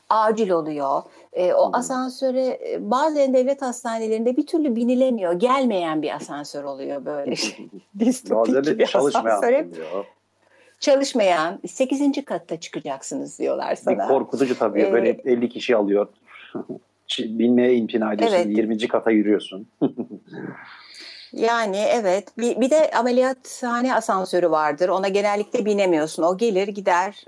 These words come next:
Speaker 1: e,
Speaker 2: Evet.
Speaker 1: daha bir sanki görevliler ve hastalar içindir. E, hep sağlı sollu odaların ya da koğuşların olduğu uzun koridorlar vardır. E, burada da hani iç mekana girmişken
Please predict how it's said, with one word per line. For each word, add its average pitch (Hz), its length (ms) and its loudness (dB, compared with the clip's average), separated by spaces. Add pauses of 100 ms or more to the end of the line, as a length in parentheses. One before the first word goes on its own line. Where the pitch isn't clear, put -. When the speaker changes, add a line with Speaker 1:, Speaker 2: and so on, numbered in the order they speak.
Speaker 1:
e, 165 60 -4
Speaker 2:
Evet. 131 1200 -6
Speaker 1:
daha 185 260 0
bir 165 60 -4
sanki 160 640 -2
görevliler 165 800 0
ve 151 240 -6 (240)
hastalar 170 520 0
içindir. 277 640 -6 (560)
E, 160 260 2
hep 240 140 -2
sağlı 294 360 -2
sollu 277 380 0
odaların 262 480 2
ya 254 160 -2
da 262 60 0
koğuşların 247 580 0
olduğu 233 400 -2
uzun 285 360 0
koridorlar 220 720 0
vardır. 180 580 -2 (560)
E, 196 720 -4 (360)
burada 254 520 -2
da 294 60 0
hani 285 180 0
iç 277 260 -4
mekana 294 500 0
girmişken 285 760 -4